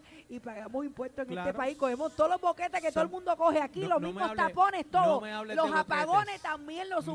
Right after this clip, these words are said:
Speaker 1: sufrimos.
Speaker 2: apagones, que se me fue la luz esta mañana también.
Speaker 1: Mira pa' allá.
Speaker 2: Ayer se me fue la luz también. Estoy bien prendido.
Speaker 1: Cálmate,
Speaker 2: Estoy que
Speaker 1: cálmate,
Speaker 2: prendo de
Speaker 1: cálmate.
Speaker 2: medio maniguetazo con Luma.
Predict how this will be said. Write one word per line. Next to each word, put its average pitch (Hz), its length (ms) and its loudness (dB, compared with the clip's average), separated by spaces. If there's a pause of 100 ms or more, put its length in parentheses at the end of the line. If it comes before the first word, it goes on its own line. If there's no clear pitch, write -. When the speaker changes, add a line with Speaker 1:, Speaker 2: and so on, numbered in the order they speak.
Speaker 1:
sufrimos. 302 360 -2
Speaker 2:
apagones, 226 420 -6
que 208 140 -10
se 196 120 -10
me 180 160 -6
fue 190 160 -8
la 214 120 -4
luz 220 160 -6
esta 220 160 -10
mañana 208 400 -10
también. 202 360 -6
Speaker 1:
Mira 277 140 0
pa' 240 100 -4
allá. 190 260 -6
Speaker 2:
Ayer 170 400 -4
se 214 160 -12
me 208 140 -10
fue 214 160 -12
la 208 120 -6
luz 202 160 -8
también. 208 440 -8
Estoy 208 240 -8
bien 208 220 -8
prendido. 208 460 -6
Speaker 1:
Cálmate, 254 240 -2
Speaker 2:
Estoy 208 120 -4
que 202 60 -4
Speaker 1:
cálmate, 254 240 -2 (100)
Speaker 2:
prendo 220 180 -2
de - 80 -6
Speaker 1:
cálmate. 190 160 -4 (100)
Speaker 2:
medio 226 220 -6
maniguetazo 208 640 -8
con 190 160 -4
Luma. 139 280 -6